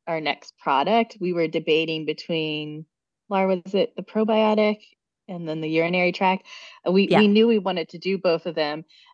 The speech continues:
Speaker 1: And, um, it was one of our suppliers. We work really closely with a supplier based in Italy. They were the ones who showed us this study for the cranberry phytosome.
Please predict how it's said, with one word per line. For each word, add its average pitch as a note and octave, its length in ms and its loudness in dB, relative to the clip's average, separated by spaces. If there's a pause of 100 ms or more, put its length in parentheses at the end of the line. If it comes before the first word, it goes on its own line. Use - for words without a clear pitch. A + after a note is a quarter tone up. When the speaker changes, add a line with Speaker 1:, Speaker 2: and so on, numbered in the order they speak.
(140)
Speaker 1:
And, E3+ 420 4
um, D#3 480 -2
it F3 120 -2
was F3 120 -6
one F#3+ 160 -2
of F#3 60 0
our D#3+ 100 2
suppliers. E3 800 -2
We E3+ 120 -10
work E3+ 260 -6
really E3 180 -2
closely D#3+ 560 -6
with D3+ 260 -4
a E3 60 -8
supplier D#3+ 460 -6
based E3 300 -6
in C3+ 160 -6
Italy. E3 580 2
They F#3+ 160 6
were G3 120 0
the F#3 100 -2
ones D#3+ 280 -6
who D#3+ 80 -14
showed D#3+ 300 0
us D3+ 120 -4
this - 180 -10
study E3+ 760 -2
for D#3+ 180 -6
the D#3 80 -2
cranberry C#3+ 480 -2
phytosome. D#3 760 0